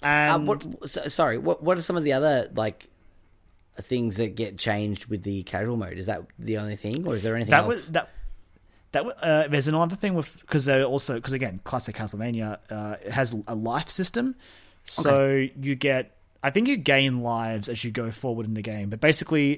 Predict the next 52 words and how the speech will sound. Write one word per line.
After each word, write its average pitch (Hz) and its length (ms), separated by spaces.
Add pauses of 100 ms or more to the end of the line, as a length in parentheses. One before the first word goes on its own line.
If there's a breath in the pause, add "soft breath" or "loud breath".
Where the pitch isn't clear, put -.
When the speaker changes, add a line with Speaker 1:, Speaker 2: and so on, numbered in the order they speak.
Speaker 1:
if 127 160
you 139 100
run 151 140
out 143 100
of 117 80
lives 120 240
on 117 80
a 113 40
stage, 175 440 (440 soft breath)
you 123 100
get 120 180
started 104 300
again. 76 260 (140)
It's, - 260
it's 151 180
really 156 200
all 131 140
it 127 40
Speaker 2:
Okay. 131 100
Speaker 1:
is, 156 140
and 147 100
I 135 40
think 147 200
on 131 120
casual, 123 560 (440 loud breath)
there's 117 220
no 120 220
life 113 520 (560)
number, 160 380
so 180 140
you 131 100
can 127 100
just 123 140
keep - 320
retrying 117 560
over 107 160
and 113 100
over 151 200
again. 156 380 (260 loud breath)
Which 180 60
Speaker 2:
Right. 202 180
Speaker 1:
again, 175 280
if, 160 220
if 151 160
you 147 180
sort 147 200
of 127 100
wanna 127 380 (100)
maybe 127 540
not 120 280
have 117 280
your, 113 320